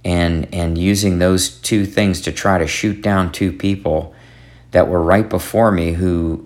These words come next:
whose light and whose life convicted me. I see that now, that the way they were walking with the Lord, al-, al-, albeit not perfect, 'cause none of us walk perfectly,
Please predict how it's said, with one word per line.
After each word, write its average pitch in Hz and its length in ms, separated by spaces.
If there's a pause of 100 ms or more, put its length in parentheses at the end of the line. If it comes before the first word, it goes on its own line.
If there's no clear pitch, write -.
whose 85 600
light 90 480
and 85 140
whose 85 200
life 90 400
convicted 80 680
me. 82 420
I 80 60
see 113 260
that 80 260
now, 87 520 (800)
that 90 160
the 90 80
way 92 180
they 92 100
were 85 140
walking 92 460
with 82 160
the 82 80
Lord, 85 340
al-, 87 340
al-, 90 360
albeit 92 500
not 87 300
perfect, 107 420
'cause 87 180
none 92 200
of 82 80
us 78 160
walk 87 260
perfectly, 82 720